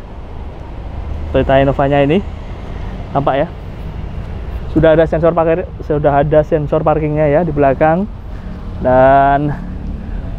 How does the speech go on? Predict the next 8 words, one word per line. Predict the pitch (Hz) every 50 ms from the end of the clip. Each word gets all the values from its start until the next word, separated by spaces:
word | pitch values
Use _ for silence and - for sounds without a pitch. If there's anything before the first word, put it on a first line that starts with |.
| - - - -
kondisi | - 143 139 139 143 135 - - 139 135 139
dari | 135 135 135 143 139 139 143 139 135 135 139 139 139 - - - - - - - - - - - - - - - - - - - - - - - - -
bodi | 139 135 139 -
samping | 151 143 143 139 143 131
sebelah | 143 139 139 131 139
kanan | 156 151 160 170 170 180 202 208 - - - - - - - - - - - - - - - - - - - - - - - - - - - - - - - - - - - - - - - - - - - - - - - - - - - - - - - - - - 127 - - 147
tampak | - 139 135 131 113 123 135
ya. | 151